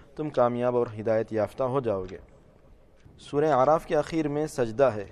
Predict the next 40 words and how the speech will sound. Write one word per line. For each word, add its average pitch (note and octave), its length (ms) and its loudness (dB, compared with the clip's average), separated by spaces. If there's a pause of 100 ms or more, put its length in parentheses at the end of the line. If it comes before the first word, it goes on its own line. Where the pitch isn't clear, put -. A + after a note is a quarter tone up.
(340)
سجدہ B2 540 -4
کا D#3 180 0
حکم D3 260 -4
یہ C#3+ 140 0
ہے C#3+ 160 -4
کہ C#3 160 -4
جب B2+ 220 0
پڑھا B2+ 220 2
جائے C3+ 300 0
تو C#3 160 -4 (880)
ہمارے C3+ 260 -2
نزدیک B2+ 420 -4
سجدہ A#2+ 360 0
واجب A2+ 340 0
ہو G2 100 -8
جاتا G2 360 -6
ہے۔ F#2+ 60 -14 (760)
پڑھنے B2+ 260 0
والے C#3+ 260 6
پر C#3+ 160 4
بھی C#3+ 100 -2
واجب C#3 280 2
ہوتا C3+ 340 -4
ہے، D3+ 200 -8
سننے B2+ 360 -6
والے B2 260 0
پر B2 160 0
بھی B2+ 100 -2
واجب A2+ 240 0
ہوتا G#2 380 -6
ہے۔ G2 100 -16 (160)
فون C3+ 220 -2
کی D#3+ 120 -6
ریکارڈنگ C#3+ 460 2
کے C#3 120 -2
اندر C3 260 0
اگر B2+ 200 0
کوئی C3 220 -2
آیت A#2+ 380 0
سجدہ A#2 280 -4